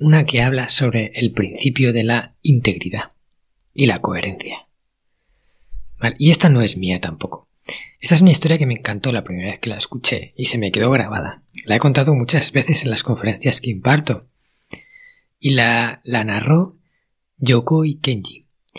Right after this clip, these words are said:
Yokoi Kenji es un chico japonés colombiano, mezcla,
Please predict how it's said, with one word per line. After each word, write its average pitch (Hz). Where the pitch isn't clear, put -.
Yokoi 185
Kenji 170
es 143
un 123
chico -
japonés 117
colombiano, 113
mezcla, -